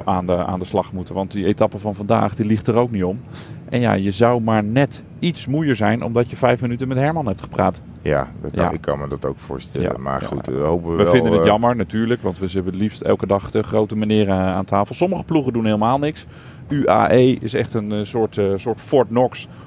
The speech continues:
Speaker 1: onder de, <laughs> onder de wielerploegen. Daar is 's avonds, eh,
Speaker 2: Nee.
Speaker 1: geen doorkomen aan. Dus, eh, het is niet dat we niet naar Pogacar willen. Heel graag zelfs.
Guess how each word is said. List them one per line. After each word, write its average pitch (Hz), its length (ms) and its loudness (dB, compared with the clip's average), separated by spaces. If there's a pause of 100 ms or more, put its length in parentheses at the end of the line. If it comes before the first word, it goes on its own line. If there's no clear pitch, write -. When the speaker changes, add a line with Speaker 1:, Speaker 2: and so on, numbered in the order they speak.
(120)
Speaker 1:
onder 120 220 0
de, - 60 -6 (160)
<laughs> - 60 -4
onder 117 240 0
de 107 60 -4
wielerploegen. 139 580 0 (360)
Daar 107 200 2
is 107 100 -4
's - 60 -8
avonds, 104 460 -2
eh, 101 80 2
Speaker 2:
Nee. 92 680 4
Speaker 1:
geen 98 340 0
doorkomen 101 480 2
aan. 113 220 0
Dus, 101 260 -6
eh, 92 80 0 (340)
het - 100 -16
is 113 80 -4
niet 147 140 0
dat 131 140 4
we 101 300 2
niet 120 260 -2
naar 104 120 2
Pogacar 98 540 4
willen. 131 380 4 (280)
Heel 104 160 4
graag 110 300 2
zelfs. 139 360 -4